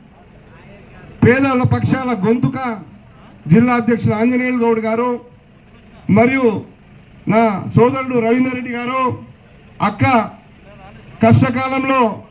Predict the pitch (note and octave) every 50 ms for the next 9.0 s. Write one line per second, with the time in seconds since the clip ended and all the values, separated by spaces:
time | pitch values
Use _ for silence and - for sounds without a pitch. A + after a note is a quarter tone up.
0 | - - A3+ A#3+ B3+ C4 B3+ B3+ B3+ A#3+ - - B3 B3 B3 A#3+ B3 A#3+ A#3 A#3
1 | B3+ C4 C4+ B3+ C4 C4+ C4 C4 A#3+ A3 A3 - - - - - - - - -
2 | - - - - - - - - - - F#3 A#3+ B3+ B3 B3+ B3+ B3 - - C4+
3 | C4+ C4+ C4+ C4+ B3+ B3+ C4 C4+ C4 - C#4 C4+ C#4 C#4 C4+ C4 A#3+ G#3+ - -
4 | - - _ _ _ _ - - - - - - - - - - - - - -
5 | - - F#3+ A3+ B3+ C4+ C#4 C4+ B3+ A#3+ A#3 A#3+ B3+ C4 C4+ C4 B3+ A#3+ A3 G#3
6 | A#3+ C4 C4 G#3+ B3 C4+ C4+ C4+ C4 A#3+ A3+ G3 - - - - - - - -
7 | F3 A3 A#3+ C4 C4+ C#4 C4+ - B3+ C4 B3+ B3 A#3 A#3 A#3 G3+ A3+ A3+ A3+ -
8 | A#3+ B3+ C4+ C#4 C4+ C4 C4 B3 B3+ C4 C#4 C4+ B3+ - - C#4 C#4 C4 A#3 -